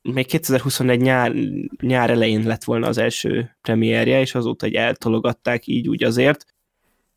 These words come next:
És ugye nyilván ebbe azért az is benne van, hogy, ö, ö, vannak benne ilyen elég sztereotíp ukránok,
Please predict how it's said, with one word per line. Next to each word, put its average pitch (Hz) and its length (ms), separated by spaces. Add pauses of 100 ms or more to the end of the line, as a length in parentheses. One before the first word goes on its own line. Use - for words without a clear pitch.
És - 180
ugye 127 160
nyilván 143 320
ebbe 139 180
azért 135 240
az 139 80
is 135 120
benne 127 340
van, 127 260
hogy, 127 300
ö, 127 680 (1080)
ö, 110 180
vannak 123 300
benne 123 220
ilyen 120 140
elég 123 200
sztereotíp 120 580
ukránok, 117 720